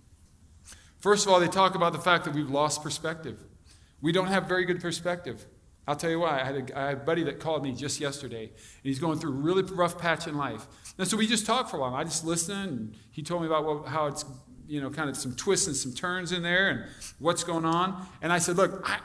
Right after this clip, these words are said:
I'm not telling you the answers. I don't know the answers. I'm not telling you what to do. I'm just saying, this is what I'm hearing. I, this is what I see. Do you not see this?" And he just stopped. There was silence. Like, "That's totally what's going on.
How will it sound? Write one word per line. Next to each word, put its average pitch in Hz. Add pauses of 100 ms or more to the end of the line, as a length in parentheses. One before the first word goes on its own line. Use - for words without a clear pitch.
(100)
I'm 190
not 208
telling 180
you 165
the 147
answers. 160
I 156
don't 165
know 160
the 139
answers. 123
I'm 156
not 170
telling 170
you 156
what 151
to 143
do. 135 (240)
I'm 160
just 165
saying, 147
this 170
is 165
what 170
I'm 147
hearing. 160
I, 147 (320)
this 190
is 160
what 147
I 170
see. 139
Do 123
you 151
not 160
see 160
this?" 185 (240)
And 160
he 165
just 160
stopped. 175
There 135
was 131
silence. 135
Like, 110 (680)
"That's -
totally 123
what's 131
going 143
on. 160